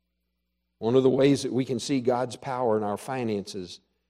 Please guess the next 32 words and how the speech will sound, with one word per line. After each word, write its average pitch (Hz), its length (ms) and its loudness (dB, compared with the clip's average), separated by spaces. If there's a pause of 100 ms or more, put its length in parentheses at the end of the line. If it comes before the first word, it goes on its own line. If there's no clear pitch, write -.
(340)
is 110 140 -14
by 110 160 -2
setting 131 420 0
up 139 200 -6
a 113 40 -8
separate - 480 -6
fund, 117 380 -6
a 107 40 -8
sowing 120 440 -2
fund. 98 400 -10
And 104 100 -10
we've 104 180 -6
talked 127 280 -8
about 107 300 -6
that 107 280 -6 (400)
earlier 120 380 4
in 113 100 -4
the 104 80 -4
year, 113 320 0
of, 92 140 -8
of 107 200 -8
having 123 360 -2
in 123 120 0
your 139 140 0
home 135 360 -2
a, 104 180 -8
a 110 80 -6
sowing, 123 400 -2
S 123 280 -8
O 139 200 2
W, 101 360 -4
sowing. 104 560 -4